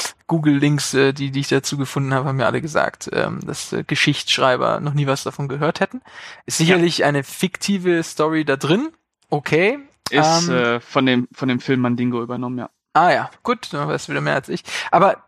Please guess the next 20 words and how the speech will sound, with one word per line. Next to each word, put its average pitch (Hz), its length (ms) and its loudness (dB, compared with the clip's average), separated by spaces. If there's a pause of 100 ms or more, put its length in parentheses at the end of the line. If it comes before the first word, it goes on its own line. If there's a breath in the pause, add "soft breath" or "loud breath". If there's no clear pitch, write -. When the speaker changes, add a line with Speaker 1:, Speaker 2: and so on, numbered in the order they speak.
Speaker 1:
der 165 300 6
Punkt 226 400 0
ist 185 140 2
halt, 175 200 2
was, 151 200 -4
worauf 151 240 -2
ich 151 60 -2
hinaus 151 280 0
will, 165 80 0
ist, - 180 -4 (320 loud breath)
ähm, 151 280 0 (220)
dass 151 340 0
man 160 240 2
das - 480 0
so 170 600 -2 (120)
da 147 200 4
einfügen 143 580 0
muss, - 400 -8 (600)
ähm, 156 400 4
Speaker 2:
Ja. 120 180 -2